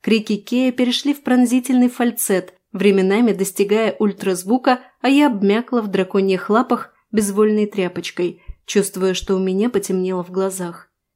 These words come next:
К счастью, такой гиперпрыжок в пространстве длился недолго. Скоро полёт дракона снова выровнялся, и я смогла перевести дух. Кей перебирал всех родственников Дейрона по материнской линии,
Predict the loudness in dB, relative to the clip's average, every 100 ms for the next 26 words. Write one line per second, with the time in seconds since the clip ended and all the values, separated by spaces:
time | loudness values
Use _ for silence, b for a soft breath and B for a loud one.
0 | _ -10 -2 -2 0 -4 -4 -2 -2 2
1 | 0 0 0 0 2 0 2 0 -2 -2
2 | -2 0 0 0 -2 -2 -2 -2 _ -6
3 | 0 2 2 -2 -2 0 0 -2 -2 -6
4 | -12 _ -14 -2 0 0 -2 -2 -2 -2
5 | -6 -2 2 2 0 -2 0 0 0 0
6 | 2 2 0 -2 -4 -4 B B 0 0
7 | 2 0 2 0 0 -2 -4 -4 -6 -4
8 | -6 -8 -14 _ _ _ _ 0 2 4
9 | 4 4 4 2 0 -4 0 0 0 -2
10 | 0 2 2 0 4 6 6 2 2 0
11 | -2 -2 -2 -2 -2 -2 0 2 4 4
12 | 2